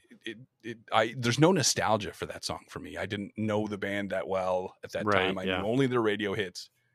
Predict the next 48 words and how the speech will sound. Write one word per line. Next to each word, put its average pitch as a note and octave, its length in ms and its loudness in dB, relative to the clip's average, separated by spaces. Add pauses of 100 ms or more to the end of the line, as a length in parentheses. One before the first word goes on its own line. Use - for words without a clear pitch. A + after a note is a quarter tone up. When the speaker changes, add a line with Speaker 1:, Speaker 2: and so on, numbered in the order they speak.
(220)
Speaker 2:
Yep. A#2 200 2 (180)
Speaker 1:
I A2 80 0
didn't A#2+ 300 0
know A2+ 180 4
this G#2+ 200 -2
song. G#2+ 280 -2
I E2+ 60 -10
wasn't A#2 260 -2
listening A#2 260 -4
to - 60 -14
Q. G2+ 440 -2 (400)
So D3+ 160 2
I - 20 6
don't F3+ 160 0
have G3+ 120 2
nostalgia E3+ 520 2
here, G2 280 -2
and G#2+ 160 -2
I G#2 60 0
didn't B2+ 340 -6
know A#2 160 4
the G#2 80 -2
song. A#2 340 4
It F#2 80 -10
just - 260 -6
was, - 320 -6
I - 80 0
was G2+ 180 -6
walking G#2+ 340 2
into G#2 180 -2
it F#2 100 -6
brand F#2 300 -6
new. F2+ 240 -12 (480)
Speaker 2:
I B2 120 6
love G#2+ 240 8
it. G#2+ 140 4
I A#2 140 6
know C3 280 6
Eddie A#2+ 360 4
was G2 160 2
also G#2 260 4
playing G2 400 2
some F#2 200 -2
crazy F2 800 -4 (200)
guitar E2+ 440 0
at E2 80 -8
the E2+ 80 -10
time, D#2 340 -10